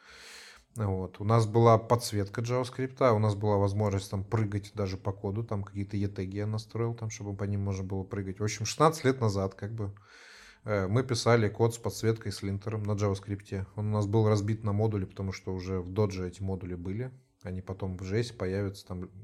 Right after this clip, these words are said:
лет восемь спустя N P M появится. Ну, то есть у нас мы уже писали фронт, разбитый на какие-то модули, вот, прыгали между дефинишенами, вот,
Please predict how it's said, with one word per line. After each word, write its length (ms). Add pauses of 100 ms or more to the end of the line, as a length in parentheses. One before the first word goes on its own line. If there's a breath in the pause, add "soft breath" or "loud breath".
лет 300
восемь 420
спустя 540 (120)
N 160
P 120
M 120
появится. 480 (720 loud breath)
Ну, 140
то 160
есть 100
у 40
нас 200
мы 80
уже 220
писали 360
фронт, 500
разбитый 520
на 120
какие-то 360
модули, 480 (460 loud breath)
вот, 300
прыгали 420
между 320
дефинишенами, 800 (840 loud breath)
вот, 460